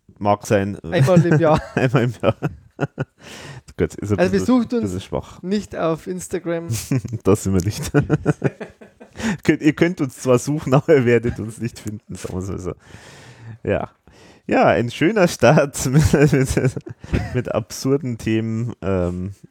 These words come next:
Speaker 1: das Wichtigste ist ja beim Podcast, dass man mit, voll mit Zug anfängt und gleich schon mal richtig das Wichtigste am Anfang nennt, damit die Leute nicht abschalten. <laughs>
Speaker 2: Genau.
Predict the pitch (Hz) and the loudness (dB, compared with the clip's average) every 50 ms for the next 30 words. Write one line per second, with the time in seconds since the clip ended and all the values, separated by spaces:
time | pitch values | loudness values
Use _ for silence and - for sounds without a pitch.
0 | - - _ _ _ _ _ - 110 117 139 - - - - 156 - - 156 143 | -20 -20 _ _ _ _ _ -12 -4 0 0 0 0 0 -4 -4 0 2 2 4
1 | 139 139 127 113 120 113 113 - 135 123 - - 127 110 - - 101 104 104 110 | 4 4 4 4 2 2 2 0 -2 -2 0 2 0 0 0 0 0 0 0 0
2 | 113 107 - - - - - - - - 107 - - - - - 143 151 151 139 | 0 -2 -2 -4 -14 -20 -20 -10 -6 -6 -6 -6 -8 -4 0 2 2 4 4 2
3 | 120 - - - - - 143 170 170 - - - 110 117 127 - - 113 110 113 | 0 -2 -4 -10 -6 -4 -4 -4 -4 -6 -4 0 0 0 0 2 0 2 2 2
4 | 110 107 98 - - 90 104 - - 113 101 101 104 117 123 - - - 113 - | 2 0 0 2 2 2 2 2 0 -2 2 2 2 2 0 -2 -2 -4 -4 -2
5 | - 110 101 - 98 98 120 131 - - - 123 - - - - 110 98 95 90 | -4 -6 -8 -8 -6 -4 -4 -4 -4 -4 -6 -6 -6 -4 0 2 4 4 4 4
6 | 92 - - 104 123 - 104 95 92 90 90 90 107 - - - - 107 110 - | 2 0 -4 -4 -4 -2 -2 -2 0 0 0 0 -2 -4 -6 -4 -2 -2 -2 -2
7 | - 107 98 101 104 - 110 95 95 87 - - - - - 80 92 107 - - | -2 -2 0 0 0 0 0 -2 0 0 -2 -4 -6 -4 -2 0 0 0 0 0
8 | 120 131 160 - 180 175 - - 185 - - 180 - - - - _ _ _ _ | 0 0 2 4 2 2 2 2 -2 -2 -2 -6 -6 -6 -8 -8 _ _ _ _
9 | _ _ - - - - - - - 196 220 226 208 170 151 | _ _ -20 -18 -14 -12 -10 -8 -6 -6 -4 -4 -4 -4 -4